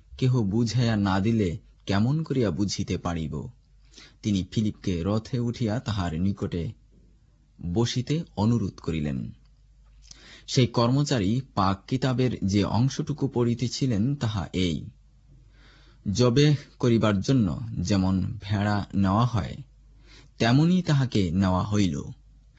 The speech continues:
যাহারা লোম কাটে, তাহাদের সামনে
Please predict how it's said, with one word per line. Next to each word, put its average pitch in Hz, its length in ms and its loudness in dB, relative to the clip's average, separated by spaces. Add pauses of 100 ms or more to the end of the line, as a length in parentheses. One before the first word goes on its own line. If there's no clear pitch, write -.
(240)
যাহারা 123 360 4
লোম 135 440 4
কাটে, 156 420 -2 (160)
তাহাদের 107 420 2
সামনে 107 580 -2